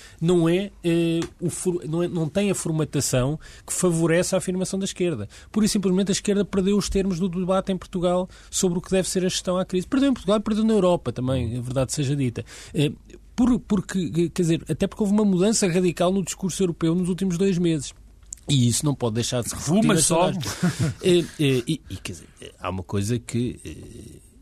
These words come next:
Speaker 1: se nós lermos, e aí há uma grande diferença entre Portugal, eh, e os outros países europeus, se nós lermos a imprensa, quer dizer, eu não vejo as televisões dos outros países, mas pelo menos se lermos a imprensa, e estou certo que isso se reflete nas televisões, eh,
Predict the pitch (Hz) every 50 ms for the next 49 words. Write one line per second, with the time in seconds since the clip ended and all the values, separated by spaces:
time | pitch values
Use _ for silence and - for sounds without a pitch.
0 | - - - - - - - 110 117 117 113 104 95 110 110 127 127 107 95 85
1 | 80 85 92 101 101 104 107 143 175 190 180 160 147 127 113 120 165 175 156 143
2 | 131 - 151 160 - - 143 - - - - - 120 117 120 135 143 143 147 -
3 | - - 139 127 117 82 135 117 113 139 131 - - - 123 113 101 110 101 90
4 | - - 82 69 - - - - - 107 104 104 104 104 92 95 107 135 170 180
5 | 175 147 139 151 151 135 117 - 127 117 117 113 101 92 - - 87 78 - -
6 | - - - - 90 87 90 92 101 104 98 110 110 110 110 - - 120 110 110
7 | 101 127 135 123 123 120 107 - - 101 90 87 95 98 92 - - 180 190 185
8 | 175 151 - - 135 131 151 147 139 120 120 131 123 110 - 107 104 90 82 -
9 | - 87 104 98 - 143 127 110 - - 165 165 160 - 160 127 - - - -
10 | - 135 117 107 - 120 110 - - 110 98 101 95 101 101 117 151 - - -
11 | - - - - - - - - 123 120 117 117 -